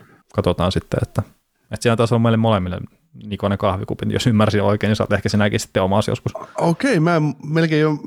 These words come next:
Speaker 2: rupesin tässä pahoittaa mieltäni, että mikä homma tää tässä on. Että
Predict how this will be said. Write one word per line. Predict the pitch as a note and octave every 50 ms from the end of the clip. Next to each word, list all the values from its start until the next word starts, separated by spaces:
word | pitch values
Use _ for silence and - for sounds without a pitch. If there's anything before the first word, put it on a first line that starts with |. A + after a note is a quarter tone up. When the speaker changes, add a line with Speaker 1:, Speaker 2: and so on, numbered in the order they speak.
| - - - -
Speaker 2:
rupesin | D#3+ D#3+ D#3 E3+ D#3 - D#3
tässä | E3 - -
pahoittaa | E3+ D#3+ D#3 D#3 - F3+
mieltäni, | F3+ A3 A3 C3+ G#2+ B2 A2+ A2
että | A2+ A2+ -
mikä | D3+ C#3+ B2+
homma | A2+ B2 A#2 G#2+ G2+
tää | G2 F#3+ G3
tässä | - F3+ E3+ - - E3+
on. | A#2+ A#2 A2
Että | E3+ B2 - - -